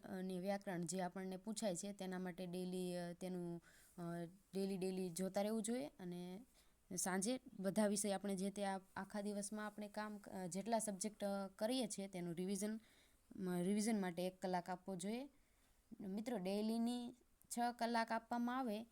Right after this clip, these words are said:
કન્ટિન્યુ, જ્યાં, જ્યાં સુધી એક્ઝામ આવે ત્યાં આપણો સિલેબસ કવર થઈ જાય, પરંતુ કન્સિસ-, કન્સિસ્ટન્સી રાખવી જરૂરી છે.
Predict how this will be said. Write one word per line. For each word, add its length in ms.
કન્ટિન્યુ, 720
જ્યાં, 640
જ્યાં 240
સુધી 280
એક્ઝામ 340
આવે 160
ત્યાં 240
આપણો 320
સિલેબસ 380
કવર 260
થઈ 180
જાય, 200
પરંતુ 280
કન્સિસ-, 640
કન્સિસ્ટન્સી 680
રાખવી 280
જરૂરી 400
છે. 280